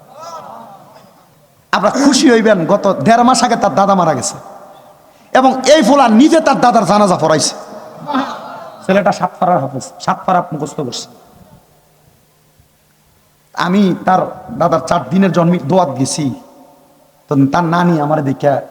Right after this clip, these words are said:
মানে, দাওয়ানি ব্যয় করে কান্দে দিছে। তার ফুফুও কান্দতেছে ভিতর থেকে, আমি দোয়া করছি। আরে, আরে, আমার কাছে কইতেছে, "হুজুর, আমার আব্বা কিন্তু আপনার কাছে কইয়ে দিয়ে গেছে, আপনি কিন্তু আমার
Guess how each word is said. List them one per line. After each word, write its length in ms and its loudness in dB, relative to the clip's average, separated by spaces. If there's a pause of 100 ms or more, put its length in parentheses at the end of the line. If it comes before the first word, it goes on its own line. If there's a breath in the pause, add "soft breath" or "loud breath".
মানে, 160 -10 (120)
দাওয়ানি 340 2
ব্যয় 120 2
করে 160 0
কান্দে 240 -2
দিছে। 240 -6 (500)
তার 120 0
ফুফুও 340 -2
কান্দতেছে 440 0
ভিতর 200 -2
থেকে, 280 0 (640 loud breath)
আমি 160 0
দোয়া 200 4
করছি। 360 -2
আরে, 180 0 (1040)
আরে, 80 -2
আমার 200 0
কাছে 180 -4
কইতেছে, 300 -2
"হুজুর, 420 2 (400)
আমার 200 0
আব্বা 260 0
কিন্তু 240 -2
আপনার 180 -4
কাছে 240 -6
কইয়ে 220 2
দিয়ে 160 0
গেছে, 200 -8 (520)
আপনি 180 -2
কিন্তু 200 -4
আমার 180 0